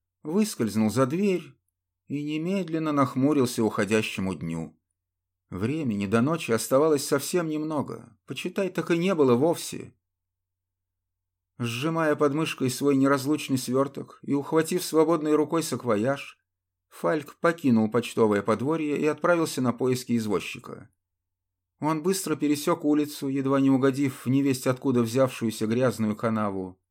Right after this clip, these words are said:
И только удалось ему счастливо избежать одного препятствия, как он тут же столкнулся с другим. Наскочил на перепачканного с головы до ног мальчишку,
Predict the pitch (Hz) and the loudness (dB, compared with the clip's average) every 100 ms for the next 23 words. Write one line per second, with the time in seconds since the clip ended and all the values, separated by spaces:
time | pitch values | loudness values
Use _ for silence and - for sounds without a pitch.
0 | _ _ _ _ _ _ 139 139 175 165 | _ _ _ _ _ _ -10 -6 -2 -2
1 | - 110 110 139 165 135 - 117 123 - | 0 2 4 4 4 2 2 2 2 0
2 | 147 139 170 160 117 113 135 147 139 143 | -6 -4 0 2 2 2 -2 0 0 0
3 | 139 175 202 - 101 101 92 - 92 82 | -2 2 2 2 -2 0 -2 -4 -6 -6
4 | 82 - _ _ _ _ 175 175 185 175 | -8 -14 _ _ _ _ -4 0 0 0
5 | 208 190 139 127 143 127 135 135 131 95 | 2 2 2 0 4 4 4 -2 -2 -6
6 | 90 87 92 92 92 _ _ _ _ _ | -6 -6 -4 -6 -8 _ _ _ _ _
7 | _ _ _ 151 165 160 175 170 - 196 | _ _ _ -4 -4 -2 -2 -2 0 2
8 | 135 131 147 147 175 - 143 135 131 120 | 2 2 0 2 2 0 -2 0 0 2
9 | 135 151 160 127 160 165 165 170 165 185 | 2 4 4 2 0 -2 -2 -4 -2 -2
10 | 160 - - - - | -4 -4 -14 -16 -18